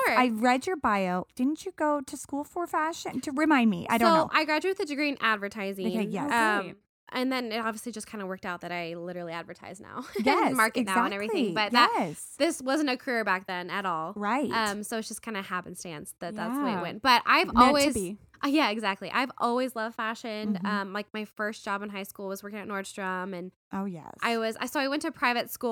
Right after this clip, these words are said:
Speaker 1: all growing up, except for high school, and I was just surrounded by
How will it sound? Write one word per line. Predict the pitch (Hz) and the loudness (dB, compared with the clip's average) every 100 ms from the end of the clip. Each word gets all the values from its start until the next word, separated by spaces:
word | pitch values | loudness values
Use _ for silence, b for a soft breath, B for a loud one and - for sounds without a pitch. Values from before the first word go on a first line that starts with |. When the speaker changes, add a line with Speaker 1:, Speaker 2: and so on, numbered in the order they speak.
| 220 | 0
Speaker 1:
all | 214 185 214 | 2 2 0
growing | 220 208 202 | 0 -4 0
up, | 180 - | -2 -2
except | 214 - 185 | -12 -10 -10
for | 208 | -10
high | 196 202 | -10 -10
school, | - 190 | -8 -8
and | 196 | -6
I | |
was | 202 | -6
just | 254 254 | -8 -8
surrounded | 285 226 185 180 202 196 180 180 220 202 | -6 -2 0 0 0 -2 -4 -6 -14 -6
by | 196 175 175 170 170 170 | -4 -2 -4 -4 -6 -8